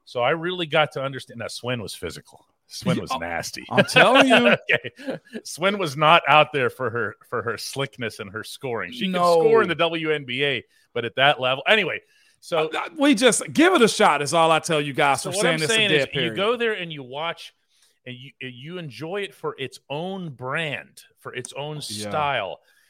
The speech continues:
Speaker 1: Women's hockey, for example, is really fast.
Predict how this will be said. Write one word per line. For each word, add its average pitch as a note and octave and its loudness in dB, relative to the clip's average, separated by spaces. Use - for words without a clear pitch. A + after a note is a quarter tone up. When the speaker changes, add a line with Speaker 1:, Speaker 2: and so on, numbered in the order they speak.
Speaker 1:
Women's F3 -12
hockey, F#3+ -8
for B2+ -12
example, G#2 -12
is G#2 -18
really G3+ -6
fast. E3 -8